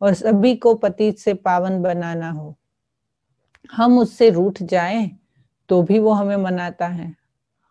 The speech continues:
हम सो जाएं तो वो जागती ज्योति बनकर हमें जगाता है, हम कर्तव्य विमुख हो जाए तो वो हमें जतलाता तथा सुझाता है।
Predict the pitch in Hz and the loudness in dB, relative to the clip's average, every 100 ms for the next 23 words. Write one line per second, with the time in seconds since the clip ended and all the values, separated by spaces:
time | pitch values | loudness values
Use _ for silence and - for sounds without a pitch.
0 | _ - 240 220 - 196 190 190 190 170 | _ -2 2 0 0 0 0 0 -2 -2
1 | 196 226 175 - _ _ _ _ _ _ | -4 -6 -8 -12 _ _ _ _ _ _
2 | - 202 190 196 151 170 160 160 - 208 | -2 0 2 0 0 -2 -2 -6 -4 -4
3 | 160 175 170 185 190 170 175 170 180 170 | -2 -2 -4 -4 -4 -4 -6 -6 -6 -4
4 | 180 175 156 143 139 135 - 165 165 156 | -6 -6 -8 -12 -12 -12 -10 -10 -10 -12
5 | 143 _ _ _ _ _ _ _ - 240 | -18 _ _ _ _ _ _ _ 0 0
6 | 220 214 185 165 226 226 226 190 180 208 | 2 0 0 0 0 2 2 2 0 0
7 | 254 254 208 190 180 180 160 147 151 - | -2 -2 -2 -2 -2 -4 -4 -6 -10 -14
8 | _ _ _ _ 202 180 165 196 220 202 | _ _ _ _ -6 -4 -4 -4 -4 -4
9 | 190 170 165 156 160 160 156 - 190 202 | -4 -4 -6 -6 -6 -6 -6 -6 -6 -8
10 | 175 - 180 175 - 147 156 143 - 160 | -12 -8 -8 -8 -10 -8 -8 -10 -10 -12
11 | 143 139 | -12 -16